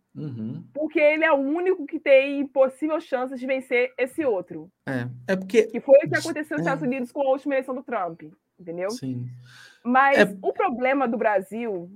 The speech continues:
Speaker 2: onde ele se diferencia dos Estados Unidos nessa época, é que nós não temos um colégio eleitoral.
Speaker 1: Sim.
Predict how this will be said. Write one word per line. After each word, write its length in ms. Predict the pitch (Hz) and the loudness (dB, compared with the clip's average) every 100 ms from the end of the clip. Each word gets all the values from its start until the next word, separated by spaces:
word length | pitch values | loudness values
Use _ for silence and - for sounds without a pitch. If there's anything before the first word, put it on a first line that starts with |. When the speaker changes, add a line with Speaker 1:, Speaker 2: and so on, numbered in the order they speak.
| - _ - | -20 _ -8
Speaker 2:
onde 220 | 196 196 | -6 -2
ele 100 | 202 | -4
se 120 | 202 | -4
diferencia 460 | 190 208 202 190 190 | -10 -8 -8 -8 -8
dos 80 | 185 | -6
Estados 220 | 185 175 | -6 -6
Unidos 220 | 175 175 | -8 -12
nessa 180 | 175 170 | -12 -10
época, 440 | 175 196 180 - 175 | -6 -6 -6 -12 -4
é 100 | 190 | -4
que 100 | 233 | -2
nós 140 | 247 | -4
não 160 | 269 311 | -2 -4
temos 340 | 302 247 247 240 | 0 0 0 -2
um 960 | 233 233 240 233 220 226 214 196 170 _ _ _ _ _ _ _ - | -4 -4 -6 -6 -6 -6 -8 -10 -14 _ _ _ _ _ _ _ -14
colégio 440 | - 247 233 226 247 | 4 8 8 8 4
eleitoral. 540 | 240 277 233 202 - - _ _ _ _ _ _ _ _ _ - | 0 2 2 0 -4 -14 _ _ _ _ _ _ _ _ _ -18
Speaker 1:
Sim. 440 | - - 104 98 | -16 -12 -12 -12